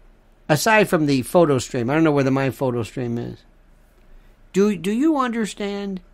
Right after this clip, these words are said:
people? Do you have friends who ever say, "Hey, how about that Paris?" Huh? Paris? Paris?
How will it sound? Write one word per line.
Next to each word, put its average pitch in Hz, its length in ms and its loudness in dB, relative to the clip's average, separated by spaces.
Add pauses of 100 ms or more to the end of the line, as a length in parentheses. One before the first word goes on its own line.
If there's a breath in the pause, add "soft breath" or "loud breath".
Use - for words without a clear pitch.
(640)
people? 208 300 2
Do 190 100 -2
you 262 60 0
have 233 100 -2
friends 214 280 0
who 196 60 -6
ever 202 100 2
say, 170 200 -2 (100)
"Hey, 262 200 2
how 233 80 8
about 240 240 2
that 214 180 0
Paris?" 226 480 2
Huh? 254 200 0 (1000)
Paris? - 600 0 (3250)
Paris? 226 640 -2